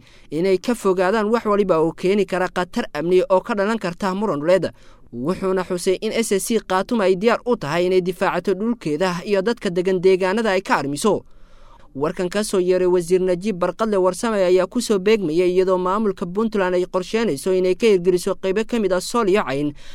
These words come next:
mashaariic ay ka heshay dowladda Jarmalka, taasoo ay fulinayso hay-adda unicef.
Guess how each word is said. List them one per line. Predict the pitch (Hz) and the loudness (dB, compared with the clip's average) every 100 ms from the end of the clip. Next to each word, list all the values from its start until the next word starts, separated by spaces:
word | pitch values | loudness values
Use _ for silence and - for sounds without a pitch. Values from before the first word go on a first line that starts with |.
| - | -10
mashaariic | 131 139 - 151 151 202 | -8 -6 -6 -4 -2 -2
ay | 180 185 | 0 0
ka | 226 | 0
heshay | 202 190 180 | 0 0 0
dowladda | 190 214 208 | 0 0 0
Jarmalka, | 196 226 147 165 | 0 -2 -2 -6
taasoo | 175 190 202 220 | -6 -4 -2 0
ay | 190 | 0
fulinayso | 190 220 196 143 196 | 0 -2 -2 -2 0
hay-adda | 190 175 220 202 | 0 0 0 0
unicef. | 202 156 208 185 | 0 0 0 0